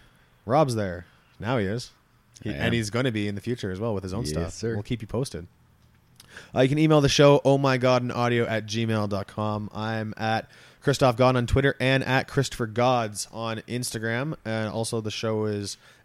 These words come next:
Speaker 1: at Armchair Reviews on Instagram, at Armchair Pod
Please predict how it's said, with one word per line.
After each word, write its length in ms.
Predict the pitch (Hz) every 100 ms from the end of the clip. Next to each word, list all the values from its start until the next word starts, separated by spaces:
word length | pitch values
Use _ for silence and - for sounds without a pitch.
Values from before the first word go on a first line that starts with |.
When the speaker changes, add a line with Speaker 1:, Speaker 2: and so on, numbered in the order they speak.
| -
Speaker 1:
at 260 | 113 113 -
Armchair 760 | 113 110 101 - 113 110 110
Reviews 480 | 104 107 104 117 127
on 80 | 120
Instagram, 580 | 120 - 127 131 143 143 -
at 120 | 104
Armchair 440 | - 110 107 113 110
Pod 600 | - - 151 110 92